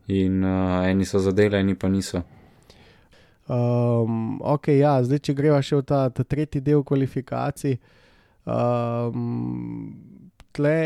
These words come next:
Speaker 2: ja, v bistvu to sem hotel reči, no, da kaj se dogaja z Ricciardom?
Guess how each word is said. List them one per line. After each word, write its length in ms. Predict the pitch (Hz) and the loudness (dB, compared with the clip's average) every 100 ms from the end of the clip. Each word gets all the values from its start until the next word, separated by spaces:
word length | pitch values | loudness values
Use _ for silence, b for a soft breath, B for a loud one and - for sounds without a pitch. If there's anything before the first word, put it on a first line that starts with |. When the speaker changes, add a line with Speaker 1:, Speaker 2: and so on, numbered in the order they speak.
| 156 143 | -2 0
Speaker 2:
ja, 280 | 143 151 127 127 - | 0 2 0 -4 -12
v 160 | 135 | -6
bistvu 260 | 135 147 135 | -4 -4 -4
to 140 | - | -2
sem 140 | 151 139 | -2 0
hotel 300 | 143 139 135 | 0 0 0
reči, 280 | 131 131 131 | 0 -2 -2
no, 200 | 127 127 | 0 0
da 260 | 117 117 117 - _ _ _ _ _ _ _ _ - | -2 -4 -4 -10 _ _ _ _ _ _ _ _ -8
kaj 200 | - 170 | -2 0
se 120 | - | 0
dogaja 460 | 160 139 139 143 143 | -2 0 2 2 0
z 140 | 123 | 0
Ricciardom? 580 | 123 117 127 117 113 101 | -2 -4 -4 -2 -2 -4